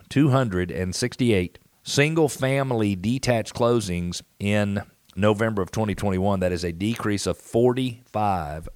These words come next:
percent over November of twenty twenty-one. There were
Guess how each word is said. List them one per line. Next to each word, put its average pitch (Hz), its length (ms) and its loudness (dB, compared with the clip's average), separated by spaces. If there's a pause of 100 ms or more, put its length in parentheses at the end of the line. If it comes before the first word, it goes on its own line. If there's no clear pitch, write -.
percent 101 480 -2
over 90 220 -2
November 90 480 -2
of 85 220 -6
twenty 92 420 -4 (300)
twenty-one. 87 640 0
There 87 140 0
were 82 180 -4